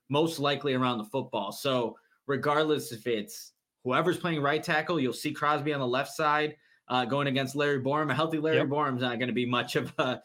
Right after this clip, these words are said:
Speaker 1: a, a challenge for him either. So it's gonna be, it's gonna be quite the, the matchup, and expect those tight ends, Lewis, Kmet, Tanyan, to be in and chip to help, because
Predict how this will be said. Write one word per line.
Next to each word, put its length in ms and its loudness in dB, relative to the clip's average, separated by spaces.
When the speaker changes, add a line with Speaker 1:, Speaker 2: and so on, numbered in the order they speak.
Speaker 1:
a, 480 0
a 60 -4
challenge 360 -2
for 100 0
him 180 0
either. 260 0
So 400 0
it's 260 0
gonna 240 -2
be, 520 0
it's 180 -4
gonna 140 -2
be 120 0
quite 480 -2
the, 300 0
the 60 -4
matchup, 580 -2
and 280 -4
expect 400 0
those 160 2
tight 260 2
ends, 360 -2
Lewis, 460 0
Kmet, 460 -2
Tanyan, 500 0
to 140 -6
be 300 -2
in 300 -2
and 140 -4
chip 440 -4
to 120 -4
help, 300 -2
because 400 -4